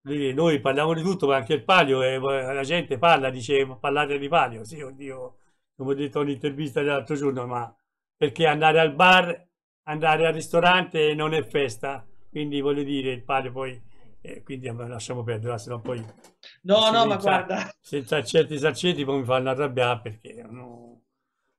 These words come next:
Speaker 1: non lo, no, non l'accetto certe cose, voglio dire, il Palio è passione, economia,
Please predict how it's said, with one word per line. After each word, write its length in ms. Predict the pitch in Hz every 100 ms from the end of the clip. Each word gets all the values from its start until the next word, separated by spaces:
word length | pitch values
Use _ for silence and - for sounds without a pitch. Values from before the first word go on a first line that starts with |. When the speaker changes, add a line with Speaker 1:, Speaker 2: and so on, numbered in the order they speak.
| -
Speaker 1:
non 140 | 135
lo, 180 | 131 127
no, 520 | 135 131 123 120 120
non 200 | 127 139
l'accetto 460 | 143 120 127 117 113
certe 320 | 120 110 117
cose, 220 | 117 107
voglio 200 | 117 113
dire, 240 | 120 120 117
il 80 | 113
Palio 340 | 127 123 120 107
è 360 | 110 113 104 _
passione, 560 | 117 - 135 139 127
economia, 580 | 117 127 123 135 - -